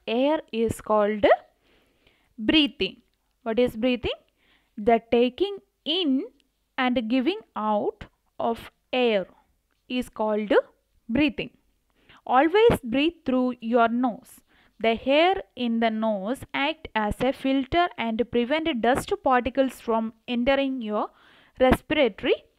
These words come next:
system. Never cover your face with a sheet while sleeping. Go to the park or a garden and do breathing exercise in the morning.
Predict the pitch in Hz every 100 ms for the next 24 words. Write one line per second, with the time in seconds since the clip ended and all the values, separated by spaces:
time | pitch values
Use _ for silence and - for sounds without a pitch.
0 | _ _ _ - - 370 - - 196 226
1 | _ _ _ _ _ _ _ _ _ -
2 | 254 302 320 427 440 - 254 269 339 254
3 | 240 240 - 254 311 381 226 233 233 453
4 | - _ - - - 277 311 226 220 226
5 | 240 466 - _ _ - 285 294 226 202
6 | 277 _ _ _ _ _ _ _ _ _
7 | _ _ 220 302 427 - 302 294 - -
8 | 220 233 240 233 277 - - 233 233 220
9 | 220 214 208 269 480 _ _ _ _ -
10 | 247 240 214 254 349 240 196 240 240 -
11 | 330 392 - 214 466 233 254 254 262 -
12 | 233 214 214 214 220 247 339